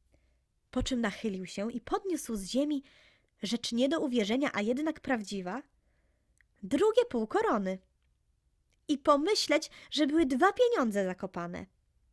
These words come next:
Przy całym moim doświadczeniu nie słyszałem o podobnym fakcie. Byłoby dobrze, gdyby wuj Alberta z przedsiwka zechciał co dzień przychodzić do nas i pomagał nam w poszukiwaniach skarbu.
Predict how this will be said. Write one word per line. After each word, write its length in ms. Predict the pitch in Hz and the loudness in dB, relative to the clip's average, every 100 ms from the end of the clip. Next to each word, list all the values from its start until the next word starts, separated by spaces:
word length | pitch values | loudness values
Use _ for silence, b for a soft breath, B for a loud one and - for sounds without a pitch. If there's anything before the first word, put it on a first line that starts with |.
| _ _ _ _ | _ _ _ _
Przy 200 | - - | -8 -8
całym 520 | 196 - 247 320 302 269 | -6 0 4 4 2 0
moim 240 | 247 233 | 0 0
doświadczeniu 600 | 233 - 214 - 330 339 | -4 -4 -6 -2 -2 0
nie 160 | 269 247 | 0 0
słyszałem 560 | 240 233 302 359 370 | -2 0 2 2 0
o 80 | 254 | -4
podobnym 460 | - 220 208 214 202 | -4 -4 -4 -6 -8
fakcie. 420 | - - - - _ _ _ _ _ _ _ _ _ _ _ b b b b - | -12 -14 -18 -20 _ _ _ _ _ _ _ _ _ _ _ b b b b 2
Byłoby 340 | 415 480 320 | 4 6 4
dobrze, 300 | 294 392 330 | 4 4 2
gdyby 300 | 240 233 226 | 0 0 -2
wuj 260 | 202 302 349 | 2 2 2
Alberta 500 | 220 208 294 - 262 | 0 0 0 0 -4
z 80 | - | -4
przedsiwka 520 | 240 - 370 - 247 | -8 -4 -4 0 2
zechciał 420 | 226 302 277 233 | 2 0 0 -4
co 240 | - 339 | -2 -2
dzień 200 | 370 330 | 0 0
przychodzić 600 | 262 233 - 269 226 208 | -2 -6 -2 -4 -4 -8
do 160 | 196 185 | -4 -2
nas 260 | 202 285 - b b b | -4 -6 -10 b b b
i 80 | 233 | -4
pomagał 440 | 233 220 277 294 262 | 0 4 4 4 2
nam 140 | 240 | 0
w 40 | |
poszukiwaniach 680 | - 247 - 233 226 226 - | -4 -6 -6 -6 -4 -4 -6
skarbu. 480 | - - 180 190 | -10 -10 -10 -10